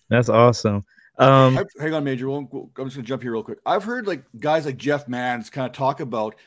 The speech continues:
Speaker 2: sometimes the bigger ticket drafts,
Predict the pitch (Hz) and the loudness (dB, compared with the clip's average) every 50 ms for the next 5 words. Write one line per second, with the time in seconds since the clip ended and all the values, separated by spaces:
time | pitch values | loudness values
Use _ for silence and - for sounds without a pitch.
0 | _ _ _ _ _ - - 180 208 214 226 208 196 180 139 120 143 - - _ | _ _ _ _ _ -8 -4 -4 -2 0 0 0 -2 -2 -6 -10 -10 -10 -10 _
1 | - 151 151 170 175 185 180 180 170 - _ _ - - 165 156 - 160 156 151 | -4 -2 -2 0 0 0 -2 -2 -4 -8 _ _ -12 -10 -10 -8 -6 -6 -8 -8
2 | - _ _ _ _ - 117 110 131 147 180 180 143 120 113 - - | -8 _ _ _ _ -20 -14 -8 -4 -2 0 0 0 -2 -4 -8 -14